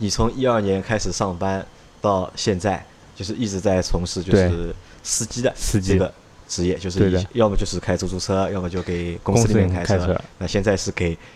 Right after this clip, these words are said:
Speaker 1: 自己开车，
Speaker 2: 对的。
Speaker 1: 然后做网约车的
Speaker 2: 做网约车。
Speaker 1: 司机。那其实网约车司机这个东西啊，就是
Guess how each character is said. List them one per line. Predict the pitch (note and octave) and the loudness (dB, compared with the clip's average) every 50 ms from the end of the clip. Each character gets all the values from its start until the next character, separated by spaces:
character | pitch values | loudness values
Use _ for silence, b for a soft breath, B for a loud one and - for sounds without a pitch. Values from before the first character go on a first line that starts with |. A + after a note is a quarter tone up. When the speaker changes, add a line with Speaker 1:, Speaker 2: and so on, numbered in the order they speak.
| B B B B - | B B B B -10
Speaker 1:
自 | - - B2 | -6 -4 -4
己 | G2 F#2 | -4 -4
开 | - G2 F2 | -4 -4 -6
车， | E2+ - F2 E2+ | -6 -4 0 2
Speaker 2:
对 | G2+ F#2+ E2+ | 4 4 4
的。 | F2 | 2
Speaker 1:
然 | F2 F2 | 0 -2
后 | F2 - | -4 -2
做 | - A2 G2 F2 F2+ | 0 0 0 0 0
网 | E2+ E2+ E2 D#2+ F2+ | -2 -4 -2 0 0
约 | G2+ A2 | 0 0
车 | - - | 0 2
的 | A2+ | 4
Speaker 2:
做 | A2 G#2 F#2+ | 4 4 4
网 | F2+ F2+ F2+ | 4 2 2
约 | F#2 F#2 F2 | 0 2 4
车。 | - - F#2+ | 4 2 2
Speaker 1:
司 | F#2+ F#2+ | 0 -4
机。 | F2 - F2 - - - - | -6 -8 -10 -14 -16 -12 -8
那 | G#2+ G#2 | -6 -4
其 | G2 C#3+ | -4 -2
实 | D#3 F#3+ G#3 G3+ B B B B | 0 2 2 0 B B B B
网 | - F#2+ F#2+ - | 2 2 4 4
约 | D#3 | 4
车 | - G#3+ G#3+ | 4 2 2
司 | - G3 | 2 2
机 | E3+ F3+ F3 | 2 2 2
这 | - D#3+ | 2 0
个 | A#2+ | 0
东 | G#2+ B2 B2 | 0 0 0
西 | B2 - | 0 0
啊， | G2+ F#2 | 0 -2
就 | F#2+ | -2
是 | G2 - - G2 F#2+ F#2+ F#2 F2+ F2+ F2+ F2+ F2+ | -4 -6 -4 -2 -2 0 0 -2 -2 -2 -4 -6